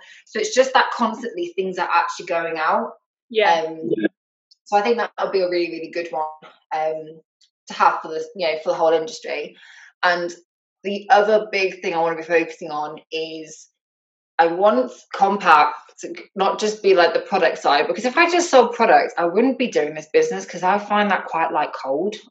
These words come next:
Speaker 1: I, I find sales really uncomfortable, which sounds weird for a business owner to say that. But what keeps me, like, pushing in the business and keeps me so engaged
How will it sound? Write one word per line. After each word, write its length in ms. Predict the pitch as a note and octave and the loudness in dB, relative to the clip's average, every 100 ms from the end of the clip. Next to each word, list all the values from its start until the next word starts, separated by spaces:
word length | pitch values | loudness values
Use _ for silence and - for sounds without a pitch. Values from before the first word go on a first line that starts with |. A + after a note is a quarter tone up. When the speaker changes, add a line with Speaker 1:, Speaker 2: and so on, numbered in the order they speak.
| D#3+ | 2
Speaker 1:
I, 220 | F#3 - | 2 2
I 160 | F3 A3+ | 0 2
find 280 | - C4+ | 2 2
sales 440 | - G#3+ F#3+ C3+ - | 2 4 4 2 -2
really 200 | D#3+ D#3 | 0 0
uncomfortable, 600 | D3+ E3+ - - A2+ B2+ | -2 -4 -10 -10 -12 -10
which 120 | C#3 | -10
sounds 280 | - E3 D#3+ | -4 -4 0
weird 240 | E3+ D#3+ D#3 | 2 2 2
for 60 | |
a 80 | D3 | 2
business 300 | E3 D#3+ D3+ | 2 2 -2
owner 200 | D3+ D3 | -2 -2
to 60 | - | -4
say 200 | D#3+ D#3 | 0 2
that. 240 | - - - - - - - | 2 -4 -8 -18 -20 -20 4
But 260 | F3 E3+ - - _ _ - | 6 6 2 -12 _ _ 4
what 320 | G3+ G#3 - | 8 8 8
keeps 360 | B3+ A#3 - G#3 | 2 0 -2 -2
me, 640 | G3 F#3 F3+ F3 F3+ - _ _ _ E3 | 4 6 6 4 -2 -12 _ _ _ 2
like, 160 | - - - | 4 0 -6
pushing 800 | A3+ G#3+ - - A3+ - G3+ - _ - | -2 -2 0 0 0 -4 -8 -14 _ -2
in 160 | F3+ F3+ | 2 2
the 120 | E3+ | 2
business 460 | F#3 F3+ D3+ - | 0 -2 -6 -6
and 100 | - | -8
keeps 220 | - E3+ E3 | -6 -4 -4
me 60 | |
so 160 | D#3 D#3+ | -2 -2
engaged 680 | D#3+ F3 E3+ C#3+ C#3+ - | 2 4 4 4 -2 -8